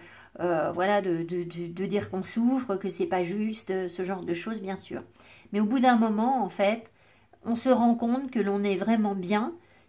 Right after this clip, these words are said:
euh, quand, euh, bah, quand on a complètement dépassé tout ça. Et, euh, et ça peut durer longtemps, en fait. Ces énergies de colère et de conflit, autant elles sont légitimes pendant un temps,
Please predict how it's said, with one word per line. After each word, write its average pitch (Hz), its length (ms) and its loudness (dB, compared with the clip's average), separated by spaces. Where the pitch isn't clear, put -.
euh, 180 720 2
quand, 262 380 -4
euh, 202 480 -2
bah, 240 120 0
quand 254 240 -4
on 226 100 -2
a 214 100 0
complètement 226 600 -6
dépassé 208 480 -4
tout 196 160 -14
ça. - 220 -12
Et, 202 300 6
euh, 190 260 6
et 233 80 0
ça 233 180 2
peut 269 200 -4
durer 233 340 0
longtemps, 220 420 0
en 185 60 -8
fait. 165 320 -8
Ces 214 280 -4
énergies 226 380 -2
de - 60 -14
colère 226 380 0
et 196 60 -4
de - 60 -16
conflit, 294 480 -2
autant 285 420 4
elles 226 160 2
sont 220 140 -2
légitimes 240 800 0
pendant 208 260 -2
un 196 120 -2
temps, 226 420 -2